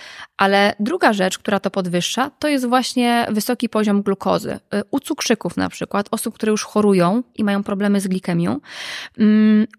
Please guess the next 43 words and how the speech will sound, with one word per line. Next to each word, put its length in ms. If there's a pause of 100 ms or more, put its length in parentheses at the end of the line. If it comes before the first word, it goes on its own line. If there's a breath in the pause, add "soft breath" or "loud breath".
u 100
nich 200
te 120
agesy 360
powstają 540
w 120
dużej 360
ilości 560
i 40
przykładem 540
jest 180
hemoglobina 680
glikowana. 600 (100)
Pewnie 260
słyszałeś. 600 (320 loud breath)
To 60
jest 100
taki 180
parametr 400
do 80
pomiaru 380
właśnie 280
glikemii 520
w 60
ciągu 280
ostatnich 320
trzech 220
miesięcy 400
u, 200 (1000)
e, 360
u 40
każdego, 400
nie 100
tylko 160
u 80
cukrzyków, 400
ale 140
u 40
cukrzyków 400
to 60
się 100
stosuje 320
rutynowo. 520